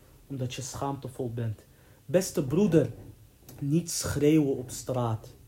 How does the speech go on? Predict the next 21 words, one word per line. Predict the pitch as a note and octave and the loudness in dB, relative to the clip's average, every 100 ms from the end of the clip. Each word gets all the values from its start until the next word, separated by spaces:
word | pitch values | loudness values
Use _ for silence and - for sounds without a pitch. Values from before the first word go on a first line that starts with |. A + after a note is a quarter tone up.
| _ - - - - | _ -20 -20 -20 -2
Niet | F3+ G3 | -2 -2
schreeuwen | - - D#3+ D#3 E3+ E3+ D3+ | -6 -4 0 4 4 4 2
als | D3 | 0
je | C#3+ | -6
met | C#3 - | -6 -6
je | |
vrienden | B2 C#3+ C#3 B2+ G#2+ | -8 -4 -2 -2 -2
buiten | A#2+ B2 A#2 | -2 -2 -4
bent, | G#2+ A#2+ A#2 A2+ - - - - | -4 -2 -4 -8 -18 -20 -20 -10
of | D3 C3+ | -6 -4
in | D3 A#2+ | -4 -2
de | |
metro, | A#2 B2 B2 A#2+ A#2 A#2 A#2 A#2 | -2 0 0 0 -2 0 0 -2
of, | A2 A#2+ - | -6 -10 -8
eh, | F2 - | -8 -8
op | - | -8
school, | - - C#3 C3+ B2+ | -8 -4 0 0 -2
of | A#2 | -4
wat | B2+ A#2 | -4 -2
dan | A2+ | -2
ook. | A2 G#2+ | -2 -4